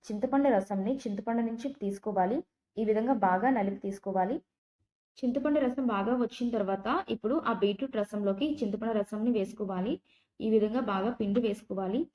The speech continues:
ఇప్పుడు స్టవ్ on చేసి స్టవ్ పై ఆ బీట్రూట్ రసంని పెట్టుకోవాలి. ఈ బీట్రూట్ రసం మరుగుతున్నప్పుడే హాఫ్ టీ స్పూన్ సాల్ట్ వేసుకొని మరొక పది నిమిషాలు మరగబెట్టుకోవాలి. ఎక్కువసేపు మరగాల్సిన అవసరం లేదండి, కేవలం పదిహేను నిమిషాలు సరిపోతుంది. పదిహేను నిమిషాల తర్వాత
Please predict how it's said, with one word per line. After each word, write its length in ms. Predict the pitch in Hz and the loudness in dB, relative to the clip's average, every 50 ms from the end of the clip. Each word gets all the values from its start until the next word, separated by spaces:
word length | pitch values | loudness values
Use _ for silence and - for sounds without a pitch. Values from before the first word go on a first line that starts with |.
| _ _ _ _ _ - | _ _ _ _ _ -8
ఇప్పుడు 280 | - - - 226 226 285 | -6 -4 -2 0 0 0
స్టవ్ 300 | 294 - - 226 202 202 | -2 -2 -2 0 2 2
on 140 | 202 214 220 | 2 0 0
చేసి 240 | 220 214 214 - 254 | -2 -2 -2 -2 -4
స్టవ్ 320 | 254 - - 208 190 190 185 | -4 -2 -2 -2 -2 -2 -2
పై 140 | - 240 285 - | -2 -2 -2 -2
ఆ 80 | - 220 | -2 -2
బీట్రూట్ 460 | 190 180 196 202 196 - 254 247 240 | 0 2 2 2 2 0 -4 -2 -2
రసంని 380 | 202 196 - - 202 202 214 247 | -4 -4 -4 -4 -4 -2 -2 -2
పెట్టుకోవాలి. 600 | 247 214 196 - - - 214 196 185 185 185 240 302 320 - _ _ - _ _ _ _ _ _ _ _ _ _ _ _ _ | -2 -2 -6 -6 -4 -4 -2 -2 0 0 0 0 -2 -2 -4 _ _ -20 _ _ _ _ _ _ _ _ _ _ _ _ _
ఈ 80 | 254 247 | -2 0
బీట్రూట్ 440 | 214 240 226 220 247 285 285 285 247 | 2 2 2 2 0 -2 -2 -2 -2
రసం 240 | 233 - 262 285 294 | -2 0 0 2 4
మరుగుతున్నప్పుడే 640 | 254 208 202 208 - 240 226 214 208 - 196 233 302 302 | 4 4 2 2 2 0 0 0 -2 0 0 -2 -2 0
హాఫ్ 220 | - 208 208 - - | 0 0 0 0 -2
టీ 80 | 208 196 | -4 -4
స్పూన్ 300 | - - - 254 247 - | -4 -4 -6 -6 -4 -2
సాల్ట్ 260 | 226 190 185 185 185 196 | 0 0 0 0 -2 -4
వేసుకొని 440 | 214 196 196 - - 202 220 285 330 - | -4 -4 -4 -6 -6 -2 -2 0 0 2
మరొక 360 | 226 202 190 202 202 - 240 | 2 2 2 2 0 -2 -2
పది 140 | 233 208 202 | -2 -2 -2
నిమిషాలు 380 | 196 196 196 - 240 226 240 262 | -2 -4 -2 -2 0 0 2 2
మరగబెట్టుకోవాలి. 800 | 247 208 190 196 196 214 214 - - 214 196 190 190 190 254 330 - _ _ - - _ _ _ _ _ _ _ _ - | 2 2 2 0 -2 -2 -4 -4 -6 -4 -2 -2 -2 -2 -2 -4 -6 _ _ -20 -20 _ _ _ _ _ _ _ _ 0
ఎక్కువసేపు 560 | 226 233 226 226 302 359 - 359 330 339 330 | 0 0 2 0 0 0 0 0 -2 0 2
మరగాల్సిన 520 | 294 240 208 202 196 226 247 269 - 269 - | 2 4 4 4 6 4 4 4 2 0 -2
అవసరం 360 | 196 196 196 - - 247 262 247 | -2 -2 -4 -6 -4 -2 0 2
లేదండి, 400 | 214 196 190 190 190 190 220 311 - | 2 2 0 0 -2 -2 -2 -4 -2
కేవలం 360 | - - 214 202 208 240 302 330 | 0 2 2 2 2 2 0 0
పదిహేను 320 | - 214 202 214 214 208 202 | 0 0 0 0 -2 -2 -2
నిమిషాలు 300 | 202 196 - 247 247 247 | -4 -2 -2 -4 -2 -2
సరిపోతుంది. 560 | 226 202 185 - 196 196 - 185 185 190 262 294 | -4 -6 -2 -4 -4 -4 -2 -4 -2 -2 -2 0
పదిహేను 340 | - 220 196 208 202 196 196 | 0 0 0 0 0 -2 -4
నిమిషాల 300 | 196 202 - 240 240 240 | -4 -2 0 0 0 0
తర్వాత 400 | 240 214 196 185 190 190 185 | 0 0 2 2 2 2 2